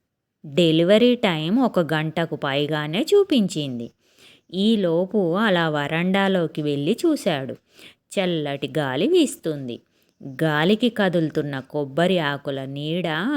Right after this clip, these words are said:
గోడపై పడి ముందుకు వెనక్కు కదులుతుంది.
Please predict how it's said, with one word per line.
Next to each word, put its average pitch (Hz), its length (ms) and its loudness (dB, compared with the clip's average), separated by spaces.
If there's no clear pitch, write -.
గోడపై 156 580 0
పడి 156 640 -4
ముందుకు 180 680 0
వెనక్కు 165 480 -2
కదులుతుంది. 160 840 -2